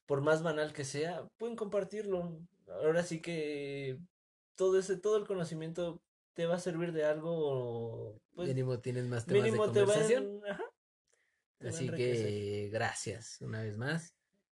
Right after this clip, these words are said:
Speaker 1: Y pues qué podcast más loco, con luces en el cielo, con interrupciones, con, es, fue un podcast caótico. <laughs>
Speaker 2: Divertido.
Speaker 1: Divertido, pero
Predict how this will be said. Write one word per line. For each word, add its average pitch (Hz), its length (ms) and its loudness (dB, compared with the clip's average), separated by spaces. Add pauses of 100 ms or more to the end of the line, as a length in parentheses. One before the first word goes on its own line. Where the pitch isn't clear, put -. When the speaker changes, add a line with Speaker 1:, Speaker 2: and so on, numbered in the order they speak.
Speaker 1:
Y 127 460 -4
pues 131 300 2
qué 202 640 4
podcast 196 420 2
más 185 220 2
loco, 226 500 2
con 143 480 2
luces 165 300 0
en 131 120 0
el 120 140 -4
cielo, 170 960 4
con 143 240 0
interrupciones, 160 1080 0
con, 147 340 -2
es, - 580 2
fue 269 180 4
un 302 120 -2
podcast 339 800 4
caótico. 127 720 4
<laughs> - 360 4
Speaker 2:
Divertido. 139 580 4 (240)
Speaker 1:
Divertido, 165 720 6
pero 160 360 10